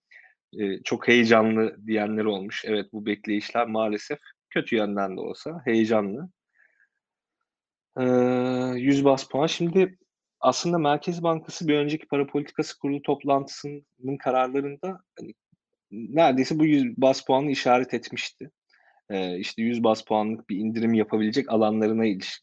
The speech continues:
kaldı-, alan kaldığına ilişkin bir açıklama yapmıştı orada. İşte çekirdek enflasyonla, e, politika faizi arasındaki farkı, e, söylemişlerdi ve orada bir yüz bas puan, e,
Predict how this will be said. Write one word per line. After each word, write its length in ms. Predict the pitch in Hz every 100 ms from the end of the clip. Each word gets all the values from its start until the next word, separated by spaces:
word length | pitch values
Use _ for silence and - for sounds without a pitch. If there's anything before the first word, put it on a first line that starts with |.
| _
kaldı-, 420 | - 110 101 101 -
alan 260 | 104 107
kaldığına 420 | 110 104 101 107 110
ilişkin 320 | 101 - 147
bir 60 |
açıklama 420 | 113 - - 107 110
yapmıştı 420 | - - - 80
orada. 160 | 82 -
İşte 180 | - 92
çekirdek 440 | - 104 101 101
enflasyonla, 800 | 101 101 107 104 - 139 110 92 _ _ _ _ -
e, 320 | 101 95 92 87 -
politika 360 | 110 - 110
faizi 400 | - 101 101 104
arasındaki 480 | 101 101 - 98 98
farkı, 440 | - 98 95 - 98 _ _ _ _ -
e, 180 | 104 95
söylemişlerdi 840 | - 107 101 98 - 95 98 170
ve 40 | 156
orada 260 | 127 135
bir 180 | 123 -
yüz 200 | 127 120
bas 240 | 117 113 -
puan, 320 | 143 147 - _ _
e, 100 | 107